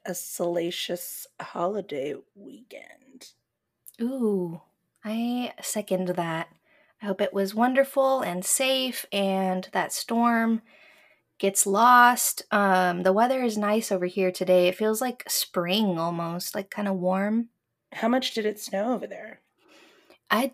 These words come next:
Speaker 2: don't know how many inches, but it did stick for, like, up to two days, so.
Speaker 1: Oh,
Speaker 2: And then
Speaker 1: shit.
Speaker 2: the ice, yeah, there was ice. Hunter tried to leave because I don't know why he,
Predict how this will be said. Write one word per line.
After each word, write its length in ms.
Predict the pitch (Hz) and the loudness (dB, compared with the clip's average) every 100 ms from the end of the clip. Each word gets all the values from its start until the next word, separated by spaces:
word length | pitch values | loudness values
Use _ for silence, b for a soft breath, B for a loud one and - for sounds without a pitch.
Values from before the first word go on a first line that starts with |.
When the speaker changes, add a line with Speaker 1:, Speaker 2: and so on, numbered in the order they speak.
| _ | _
Speaker 2:
don't 340 | 254 302 359 - | 2 2 0 -2
know 240 | 262 269 | 0 2
how 140 | 262 | 2
many 240 | 254 240 202 | 2 0 0
inches, 760 | 202 202 180 170 170 165 - | 0 0 0 0 -2 -6 -8
but 320 | 185 202 190 190 | 0 4 6 4
it 140 | 185 | 2
did 240 | 233 226 | 0 0
stick 460 | - - - 202 185 | -2 -2 0 0 0
for, 240 | - 185 | 0 0
like, 200 | 180 180 | 0 -2
up 160 | - 185 | -2 -4
to 100 | 190 | -8
two 180 | - 190 | -4 -2
days, 480 | 175 170 165 175 - | 0 -2 -4 -4 -4
so. 320 | - - - | -4 -4 -4
Speaker 1:
Oh, 120 | 190 208 - | -6 -10 -6
Speaker 2:
And 140 | 208 220 | 2 2
then 80 | 202 | 2
Speaker 1:
shit. 60 | |
Speaker 2:
the 120 | 190 | 2
ice, 440 | 160 180 180 185 - | 6 6 4 -2 -4
yeah, 180 | 196 190 | -2 -2
there 140 | 190 | -2
was 160 | 190 - | -4 -4
ice. 360 | 190 208 - | -4 -4 -6
Hunter 280 | - 220 226 | -2 0 0
tried 320 | 226 226 196 | 0 0 0
to 460 | - 233 214 202 190 | -2 0 4 6 4
leave 560 | 180 196 262 226 214 208 | 2 0 2 2 0 -2
because 280 | 208 208 | -4 -2
I 120 | 196 202 | 0 0
don't 120 | 214 | 0
know 140 | 208 | 0
why 320 | 196 196 196 | 0 2 2
he, 400 | 208 202 190 196 | 2 0 0 0